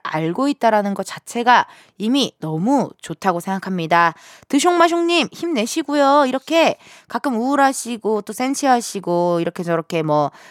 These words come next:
정말 친한 친구한테도 가끔 말하지 못할 것들 있잖아요. 그런 거 이은지의 가요광장으로 말해주세요. 제가 많이 많이, 어, 위로해드리고 안아드릴게요. 그리고 저 또 뒷담화 잘하거든요.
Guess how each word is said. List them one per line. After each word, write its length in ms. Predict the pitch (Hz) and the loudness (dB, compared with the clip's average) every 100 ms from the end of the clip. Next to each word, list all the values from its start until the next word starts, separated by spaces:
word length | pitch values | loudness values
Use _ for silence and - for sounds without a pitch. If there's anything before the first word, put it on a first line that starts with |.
| - | -8
정말 280 | 202 269 285 | -2 0 0
친한 280 | - 370 | 2 0
친구한테도 840 | 349 392 415 427 381 302 302 262 175 | 0 -2 2 4 4 2 2 0 -2
가끔 280 | 185 - 220 | -6 -2 2
말하지 320 | 156 233 311 | 2 2 0
못할 320 | 302 - 285 | -2 -2 -2
것들 320 | 277 262 262 | -2 -4 -4
있잖아요. 640 | 214 - 233 214 190 202 330 - - - _ | -6 -2 0 2 2 2 0 -4 -20 -20 _
그런 300 | - 320 359 | 2 4 6
거 280 | 349 330 - - _ _ _ - | 8 8 6 0 _ _ _ 0
이은지의 340 | 302 330 302 | 2 4 0
가요광장으로 600 | - 196 240 240 226 214 | 2 2 2 2 -2 0
말해주세요. 760 | 180 165 208 180 - 151 151 160 | 2 2 0 -2 -6 -2 0 0
제가 200 | - 156 | -2 -4
많이 220 | 147 151 220 | -4 -2 0
많이, 380 | 226 220 190 - - - - | 2 2 -4 -6 -18 -20 -8
어, 60 | 156 | -4
위로해드리고 920 | 175 254 269 190 170 165 220 262 254 | -2 0 0 0 -2 -2 2 4 2
안아드릴게요. 880 | - 180 220 190 151 - 143 139 139 | 0 2 2 0 -4 -4 -2 0 -2
그리고 220 | - 254 277 | -2 -2 -2
저 140 | 233 | -2
또 280 | 226 254 180 - _ _ | -2 -2 -4 -8 _ _
뒷담화 340 | - - 339 339 | 0 4 4 4
잘하거든요. 800 | - 214 294 302 302 302 202 | 2 0 0 0 0 2 2